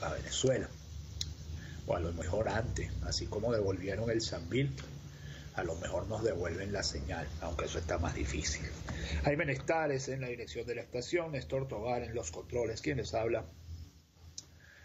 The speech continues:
Pedro García Otero. Hacemos este programa que llega a ustedes como cortesía de Tecnohospitalaria y no vamos para servirle,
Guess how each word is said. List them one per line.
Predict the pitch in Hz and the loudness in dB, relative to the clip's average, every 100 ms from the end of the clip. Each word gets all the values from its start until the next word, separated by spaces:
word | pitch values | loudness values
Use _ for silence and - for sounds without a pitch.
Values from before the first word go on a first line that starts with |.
| - | 2
Pedro | 156 165 156 | 4 6 6
García | 127 139 | 4 4
Otero. | 135 143 147 | 4 4 4
Hacemos | 135 - 127 123 123 | 2 0 -4 -4 -6
este | 113 117 | -6 -6
programa | - 98 104 104 113 | -6 -6 -6 -2 -2
que | - 90 | 0 0
llega | 82 101 101 101 101 80 | 2 2 4 2 2 0
a | |
ustedes | 78 78 104 98 92 | 0 2 2 2 2
como | - - - | 2 2 2
cortesía | 110 110 113 - | 2 2 0 2
de | 98 | 2
Tecnohospitalaria | 95 101 95 - - 185 185 190 | 2 -2 -2 -6 -2 2 2 0
y | |
no | - 175 | 2 0
vamos | 180 - | 0 4
para | 147 156 | 4 6
servirle, | 190 208 208 190 | 6 6 6 2